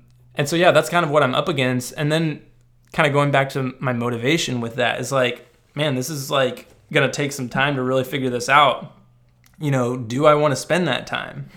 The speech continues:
Um, and so that's, that is kind of an interesting question too, 'cause I think there's kinda two ways to look at things, um, that I've seen people talk about, you know, other entrepreneurs talk about is, like,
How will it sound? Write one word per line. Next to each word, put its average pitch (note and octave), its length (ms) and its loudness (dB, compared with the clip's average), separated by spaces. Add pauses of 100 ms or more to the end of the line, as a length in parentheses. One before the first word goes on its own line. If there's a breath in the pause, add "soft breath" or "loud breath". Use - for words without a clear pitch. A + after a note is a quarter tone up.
(120)
Um, B2+ 440 0 (760 loud breath)
and C#3+ 160 0
so D#3+ 80 -4
that's, E3 360 4
that D#3+ 300 -2
is D#3+ 220 0
kind D#3 160 0
of C#3 60 -4
an C3+ 60 -2
interesting C#3+ 420 -4
question C#3 420 0
too, D3 240 -2
'cause C3 180 -4
I C#3 60 2
think C#3 640 -6
there's D3 160 -4
kinda D3+ 220 2
two C#3+ 200 -4
ways C#3 220 0
to C3 80 -4
look C3+ 220 -4
at C#3+ 120 -4
things, A#2+ 640 -8
um, A#2+ 440 -6
that C3+ 120 2
I've C3+ 160 0
seen B2+ 240 -4
people B2 300 -6
talk B2 260 -2
about, A#2 320 0
you C#3+ 60 -4
know, B2+ 80 0
other B2+ 240 4
entrepreneurs B2+ 420 -2
talk C3+ 200 -2
about A#2+ 200 2
is, A#2 220 -6
like, A#2+ 260 -2